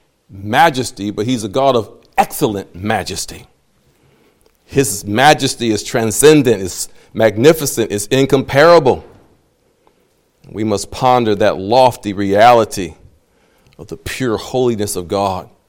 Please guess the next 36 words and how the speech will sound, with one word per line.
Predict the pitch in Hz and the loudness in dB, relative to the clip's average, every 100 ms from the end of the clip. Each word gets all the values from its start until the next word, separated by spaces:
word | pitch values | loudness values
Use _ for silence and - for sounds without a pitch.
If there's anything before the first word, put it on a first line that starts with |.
| _ _ _ _ _ _ _ _ _ _ _ _ _ _ _ _ - | _ _ _ _ _ _ _ _ _ _ _ _ _ _ _ _ -20
And | - 92 | -16 -6
then | 139 156 | -4 -4
consider | 151 131 - 117 127 127 | -4 -8 -6 -4 -2 -2
how | 113 127 135 | -2 0 0
so | 135 - 127 131 120 | -4 -6 -6 -6 -8
very | 95 123 123 117 | -4 -2 -2 -4
low | 95 110 117 110 | -2 0 2 0
and | 107 | -2
beneath | 98 101 110 110 95 | -4 -4 -6 -8 -6
that | 98 104 | -6 -6
we | 101 107 92 | -10 -10 -8
are. | 90 87 78 92 _ _ _ _ _ _ _ _ _ _ - | -10 -12 -18 -20 _ _ _ _ _ _ _ _ _ _ -8
What | 131 208 - | -4 -4 -2
Owen | 151 143 131 | -2 -2 -4
is | 113 | -6
striking | - - 123 143 135 110 | -8 -4 -4 -2 -4 -4
at | 98 - | -4 -6
here, | 110 95 101 | -4 -2 -2
he's | 104 | -4
trying | - 151 160 170 | -4 -2 -2 -2
to | 139 | -8
get | 98 131 | -8 -8
us | 135 | -8
to | - 104 | -8 -10
get | 110 98 | -8 -8
a | |
view | 92 90 135 139 | -10 -4 -2 -2
of | 95 | -4
God, | 117 101 104 - _ _ | -6 -6 -8 -14 _ _
much | 110 202 - | -4 -4 -2
like | 160 180 151 | -2 -2 -2
what | 156 - | -2 0
Isaiah | 135 113 120 156 135 | 0 -2 -2 0 -2
saw | - 123 101 | -4 -4 -2
when | 104 104 | -4 -8
he | 113 123 | -8 -10